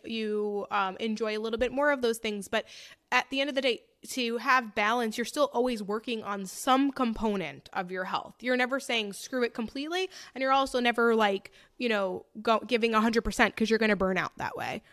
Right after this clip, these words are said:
right? So it's kind of just finding, you know, what works for you in this season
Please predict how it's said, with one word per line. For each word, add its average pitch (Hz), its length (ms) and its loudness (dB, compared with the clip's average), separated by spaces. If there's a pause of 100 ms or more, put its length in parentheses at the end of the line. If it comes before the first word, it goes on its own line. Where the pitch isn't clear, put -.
(100)
right? 240 280 4
So 254 180 8
it's 240 180 4
kind 294 240 2
of 269 80 -4
just 247 260 0 (240)
finding, 220 840 0
you 233 100 -4
know, 196 440 -4 (340)
what 247 320 2
works 240 260 -2
for 233 160 -2
you 226 300 -2
in 220 300 -2
this 214 140 -2
season 247 720 -4